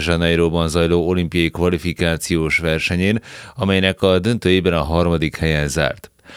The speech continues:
Száz nappal az olimpia előtt öt aranyat jósol Magyarországnak a statisztikai elemzésekkel foglalkozó Grace Note. A legújabb előrejelzés alapján tizenkilenc érmet,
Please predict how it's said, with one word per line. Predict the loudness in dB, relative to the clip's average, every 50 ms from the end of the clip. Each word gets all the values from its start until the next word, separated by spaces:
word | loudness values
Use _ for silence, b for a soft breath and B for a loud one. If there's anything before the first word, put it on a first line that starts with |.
| B B B B
Száz | 0 2 4 4 4 4
nappal | 0 0 2 4 4
az | 4 4
olimpia | 2 0 0 0 2 4 4 6
előtt | 6 4 4 2 0 0
öt | 0 0 0 2
aranyat | 2 2 2 2 4 2 0 0 0
jósol | 0 2 2 2 2 2 0 2
Magyarországnak | 2 2 2 4 4 2 2 2 0 2 2 2 2 0 0 0
a | 0 0
statisztikai | 0 0 0 0 0 0 -2 -4 -2 -2 -2 0 2 2 4 4
elemzésekkel | 4 2 2 0 0 0 0 0 2 0 -2 0 0 0 0 0
foglalkozó | 0 -2 -2 0 2 2 2 2 0 -2 0 2 0 0 2
Grace | 2 2 4 4 2 2 0 -2 -2
Note. | 0 0 0 0 -2 -6 B B B B B
A | B 2 4 4 4
legújabb | 4 2 0 0 0 2 4 4 4 4 2
előrejelzés | 2 2 4 4 4 4 4 2 2 2 2 2 2 2
alapján | 2 2 2 0 2 2 2 2 0 -2
tizenkilenc | -4 -4 -2 0 0 0 0 -2 -2 -2 0 0 0 -2 0 0
érmet, | 2 2 2 2 2 0 0 0 -4